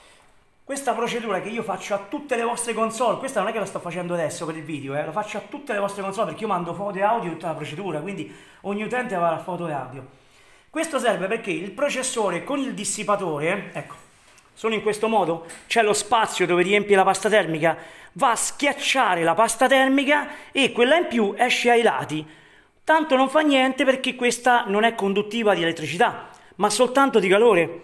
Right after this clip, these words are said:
Questa pasta termica è molto buona, eh? Molto, molto buona. Se dovete prenderla commerciale vi consiglio questa, che, che non è, non costa molto, ma allora ve la faccio vedere. Allora,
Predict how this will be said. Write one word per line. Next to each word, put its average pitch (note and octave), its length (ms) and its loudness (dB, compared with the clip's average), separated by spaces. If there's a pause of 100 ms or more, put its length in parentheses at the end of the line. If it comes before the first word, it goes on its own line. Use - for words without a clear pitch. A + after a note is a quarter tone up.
(300)
Questa G3+ 280 2
pasta G#3+ 240 2
termica G#3 320 4
è - 20 6
molto G3 380 2
buona, E3 500 2
eh? - 220 -6 (440)
Molto, G3+ 280 -4
molto F3 280 -4
buona. C#3 400 -4 (300)
Se A3+ 240 -2
dovete A3+ 280 6
prenderla G#3+ 920 4
commerciale A#3+ 640 4
vi G#3 100 2
consiglio G3 500 -6
questa, E3+ 680 -10 (180)
che, G3+ 380 -14 (420)
che G#3 180 -18
non G#3 200 -14
è, B3 220 -14
non A3 160 -14
costa B3+ 460 -10
molto, C#4 540 -10
ma A#3 300 -10 (400)
allora F#3+ 280 -12
ve D#3+ 100 -18
la E3 80 -16
faccio E3+ 340 -18
vedere. E3 420 -16 (1200)
Allora, D3+ 300 -20